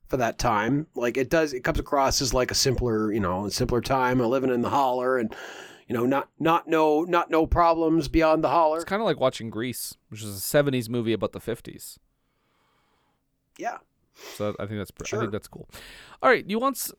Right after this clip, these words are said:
Speaker 2: you want some, uh, trivia about this here dag nab, uh, plum movie?
Speaker 1: Yes.
Speaker 2: Okay. Well, just a little bit of trivia about this movie. So Alvin York himself was on the set for a few days during filming,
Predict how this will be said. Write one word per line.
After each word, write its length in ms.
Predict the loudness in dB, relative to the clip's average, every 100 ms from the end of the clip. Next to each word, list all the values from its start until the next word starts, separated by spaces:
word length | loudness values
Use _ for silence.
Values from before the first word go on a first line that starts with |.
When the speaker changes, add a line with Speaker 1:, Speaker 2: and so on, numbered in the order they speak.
| _ -8
Speaker 2:
you 140 | -4
want 180 | -4 -4
some, 380 | -4 -2 0 0
uh, 180 | 0 -2
trivia 640 | -6 0 0 2 -2 0
about 260 | -2 -2 -2
this 200 | -4 -2
here 320 | -2 -2 -2
dag 560 | -6 0 4 4 2 0
nab, 540 | 0 2 2 0 -2 -2
uh, 440 | 0 2 2 0
plum 480 | 0 0 2 0 -2
movie? 420 | -4 -4 -6 -12 _ _ _ _ _ _ _ _ _ _ -2
Speaker 1:
Yes. 400 | 0 0 -2 -6 _ -10 -8
Speaker 2:
Okay. 200 | -6 -10 _ _ -20 -20 -20 _
Well, 220 | 0 0 0
just 220 | -4 0
a 20 |
little 120 | 2
bit 120 | 4
of 80 | 4
trivia 220 | 2 0
about 160 | 0 -4
this 100 | -6
movie. 80 | -2
So 180 | 0 2
Alvin 320 | 2 2 0
York 260 | 0 0 0
himself 460 | -4 -4 0 0 2
was 240 | 2 2
on 160 | 0 -4
the 60 | -4
set 280 | -2 -2
for 160 | -4 -6
a 60 | -4
few 200 | -4 -2
days 300 | 0 -2 -2
during 240 | -4 -4
filming, 400 | -6 -6 -8